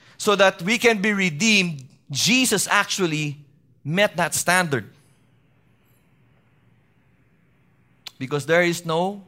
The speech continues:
again, there is no human who's holy and righteous. But what if this human would be born sinless? Right? Like,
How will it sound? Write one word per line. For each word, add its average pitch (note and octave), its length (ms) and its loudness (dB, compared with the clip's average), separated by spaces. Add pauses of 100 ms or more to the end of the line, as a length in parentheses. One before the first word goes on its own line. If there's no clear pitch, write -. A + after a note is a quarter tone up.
(120)
again, C3+ 320 -2
there C#3+ 120 -2
is C#3+ 160 -8
no E3 160 -4
human C#3+ 360 -6
who's A2 180 -8
holy F#3 600 -4 (320)
and B2+ 220 -4
righteous. C3 680 -4 (960)
But G3+ 320 4 (1400)
what B3 220 4
if B3 100 0
this A#3 200 0
human G3 580 0
would D#3+ 180 -2
be D#3+ 180 -2
born F3+ 680 0
sinless? - 1080 -6 (1200)
Right? D3+ 260 0 (220)
Like, C#3+ 240 -8